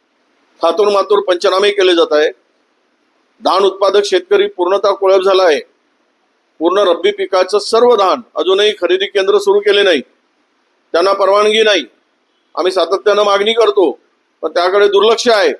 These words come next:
काय करताय सरकार? कुठे आहे सरकार? कळत नाही की महाराष्ट्रामध्ये हे महायुतीचं सरकार आहे म्हणून सांगतात, सरकारच आम्हाला दिसत नाही. लोकांच्या संकटाच्या वेळेस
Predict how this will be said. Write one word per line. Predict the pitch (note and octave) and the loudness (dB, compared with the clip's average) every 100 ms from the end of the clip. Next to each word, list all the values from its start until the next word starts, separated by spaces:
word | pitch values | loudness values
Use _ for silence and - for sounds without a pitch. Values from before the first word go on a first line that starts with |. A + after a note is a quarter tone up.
| _ _ _ _ _ - | _ _ _ _ _ -6
काय | D#3+ | -4
करताय | - C4 C4+ C#4 | 0 -2 0 0
सरकार? | C#4 G#3+ G3 C#3+ - _ _ _ _ _ _ _ _ _ _ _ _ _ | 0 -2 -2 -2 -4 _ _ _ _ _ _ _ _ _ _ _ _ _
कुठे | _ - F3 G#3+ | _ -20 -12 -8
आहे | B3 | -8
सरकार? | B3 B3 A3+ G3 C3 _ _ _ _ _ _ _ _ _ _ _ _ _ _ _ - - - _ _ _ _ _ _ | -6 -4 0 0 -2 _ _ _ _ _ _ _ _ _ _ _ _ _ _ _ -20 -20 -20 _ _ _ _ _ _
कळत | - - G3+ A#3+ A#3+ | -20 -12 -8 -8 -8
नाही | A3+ | -8
की | A3 | -2
महाराष्ट्रामध्ये | A#3+ F#3 F#3+ A3 - G#3+ F#3+ G3 G#3+ A#3+ - _ _ _ _ | 0 2 2 0 0 0 0 2 2 0 -6 _ _ _ _
हे | G#3 | -18
महायुतीचं | D#3+ F3 G3 - - | -14 -12 -14 -8 -6
सरकार | A3 E3+ E3 G#3 | -2 -2 0 -2
आहे | G3+ F3+ F#3+ | 0 2 2
म्हणून | G3 F#3+ | 0 -4
सांगतात, | G3+ F3+ D#3+ D#3+ F#3 A3 - _ _ _ | -6 -6 -4 -2 -2 -2 -8 _ _ _
सरकारच | - G3+ G#3+ B3+ B3+ | -2 -2 0 -2 0
आम्हाला | B3+ C4 C4 | 0 0 0
दिसत | B3+ C4 B3+ A#3+ | 0 -4 -4 -2
नाही. | A#3+ A#3+ _ _ _ _ _ _ | -4 -4 _ _ _ _ _ _
लोकांच्या | C3+ D3+ E3+ G3 G3+ A3+ | -2 -2 0 0 2 0
संकटाच्या | A3 E3 G3+ G3 G3+ G#3+ | 0 -4 -2 -2 0 0
वेळेस | G#3 G#3 G#3 E3+ - | 2 2 2 -2 -6